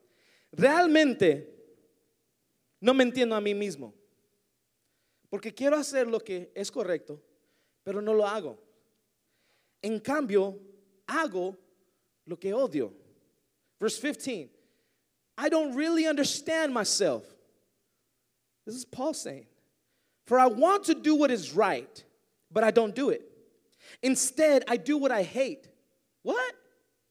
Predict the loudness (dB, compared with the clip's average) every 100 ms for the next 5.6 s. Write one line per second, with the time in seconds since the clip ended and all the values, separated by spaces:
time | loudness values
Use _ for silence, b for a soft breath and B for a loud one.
0 | _ _ _ _ _ _ _ _ _ -4
1 | -2 0 0 0 -2 -4 -4 -10 _ _
2 | _ _ _ _ _ _ _ _ _ _
3 | _ _ _ -10 -4 -4 -4 -4 -4 -6
4 | -6 -6 -6 -6 -8 -4 -4 -4 -6 -6
5 | -6 -6 -2 0 0 -8